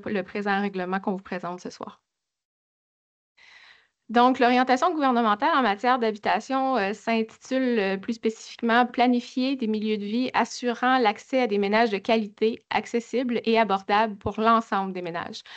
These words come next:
L'objectif poursuivi est d'évaluer les, les enjeux et les besoins en matière d'habitation en vue de, de, de, du développement d'une offre résidentielle variée répondant aux besoins des ménages,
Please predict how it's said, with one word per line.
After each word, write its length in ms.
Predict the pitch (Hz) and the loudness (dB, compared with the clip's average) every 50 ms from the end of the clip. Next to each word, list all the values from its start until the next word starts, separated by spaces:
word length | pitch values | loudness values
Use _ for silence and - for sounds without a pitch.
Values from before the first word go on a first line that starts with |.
| - - - - - - | -18 -16 -16 -16 -6 -4
L'objectif 400 | 214 202 196 214 220 - 277 262 | -4 0 0 0 0 2 -2 0
poursuivi 540 | - 240 233 - - 214 208 214 262 277 269 | 0 -2 -2 -2 -6 -4 -2 0 0 0 0
est 40 | 233 | 4
d'évaluer 540 | 226 240 226 226 226 226 226 220 233 254 262 | 4 6 6 6 4 4 2 0 0 0 0
les, 240 | 254 226 208 208 202 190 - | -2 -2 -4 -4 -8 -8 -6
les 220 | 220 208 202 202 | -4 -4 0 2
enjeux 480 | 226 226 240 247 226 220 240 254 262 262 | 2 4 4 2 2 2 0 2 2 2
et 40 | 226 | 0
les 80 | 220 | 0
besoins 520 | 202 190 233 233 226 240 226 233 262 262 240 | 4 4 4 6 6 4 2 2 2 2 0
en 40 | |
matière 260 | 226 196 196 - 226 214 | 0 0 0 0 0 0
d'habitation 760 | 220 202 202 - - 208 196 196 - - 233 233 262 262 - - | 0 -4 -4 -4 -2 -2 -2 -2 -2 -2 0 2 4 4 4 6
en 180 | - 247 254 | 6 6 6
vue 240 | 240 226 - 277 277 | 4 2 -2 -2 -2
de, 160 | 233 220 220 | 2 0 0
de, 140 | 202 202 208 | 0 0 -6
de, 440 | - - 220 202 202 202 202 196 196 190 - _ _ _ _ _ _ _ _ _ _ _ | -4 -2 0 0 2 2 0 -2 -4 -8 -20 _ _ _ _ _ _ _ _ _ _ _
du 100 | - 208 | -8 0
développement 460 | 202 233 226 220 220 214 214 233 240 254 | 4 6 6 6 6 2 4 4 2 2
d'une 340 | 233 226 214 220 220 220 | 2 0 -2 -2 0 2
offre 200 | 240 262 - - | 0 0 0 -2
résidentielle 760 | 233 208 208 214 214 214 202 202 208 208 208 208 - 240 240 226 | -6 -6 -4 -4 -6 -6 -6 -4 -4 -4 -4 -2 -2 -2 -2 -2
variée 560 | 202 190 214 202 208 - 214 214 226 254 277 | 0 2 2 2 2 0 -4 -4 -4 -4 -4
répondant 560 | 247 233 214 - 214 208 202 196 220 240 254 - | -6 -8 -8 -6 -4 -4 -2 0 2 2 2 0
aux 100 | - 208 | -2 -6
besoins 260 | 196 202 196 214 233 | -4 -4 -4 -2 -2
des 120 | 226 220 208 | -2 -2 -4
ménages, 560 | 190 185 185 190 202 226 277 302 294 - - | -4 -4 -4 -2 0 0 0 -2 -2 -8 -12